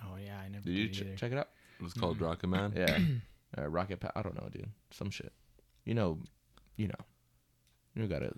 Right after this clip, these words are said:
Speaker 1: I think those guys are only good if they have Travis Scott or Drake on their song.
Speaker 2: Mm, dang. That's kinda saying a lot. Do I look like I got a
Speaker 1: Those
Speaker 2: left
Speaker 1: are all
Speaker 2: on
Speaker 1: their
Speaker 2: by the
Speaker 1: best
Speaker 2: bougie?
Speaker 1: songs. Or I guess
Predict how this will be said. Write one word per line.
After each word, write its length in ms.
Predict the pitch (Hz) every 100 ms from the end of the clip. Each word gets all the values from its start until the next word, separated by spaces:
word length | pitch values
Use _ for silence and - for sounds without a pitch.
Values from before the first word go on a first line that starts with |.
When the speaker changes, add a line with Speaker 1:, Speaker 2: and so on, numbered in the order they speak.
| -
Speaker 1:
I 80 | 127
think 200 | 165 175
those 200 | 175 165
guys 280 | 156 156 156
are 80 | 127
only 240 | 123 135
good 180 | 110 110
if 140 | 123
they 100 | -
have 220 | 113 113 -
Travis 320 | 110 113 -
Scott 240 | 107 107
or 80 | 104
Drake 280 | 101 98 95
on 140 | 92
their 100 | 90
song. 240 | - 90 95 _ -
Speaker 2:
Mm, 300 | 90 87 90 92 - -
dang. 340 | 80 90 90 - _
That's 120 | -
kinda 160 | 95 87
saying 180 | 82 87
a 80 | 82
lot. 180 | 80 - - _ _ _ _ _ _ - -
Do 80 | 107
I 40 |
look 200 | 110 113
like 120 | 107 107
I 20 |
got 200 | 110 107
a 20 |
Speaker 1:
Those 40 | 107
Speaker 2:
left 60 | 107
Speaker 1:
are 40 |
all 80 | 110
Speaker 2:
on 60 | 104
Speaker 1:
their 80 |
Speaker 2:
by 40 | 107
the 80 | 107
Speaker 1:
best 60 |
Speaker 2:
bougie? 120 | 113 117
Speaker 1:
songs. 320 | 110 101 - - - - - -
Or 60 | 123
I 60 |
guess 300 | 127 120 -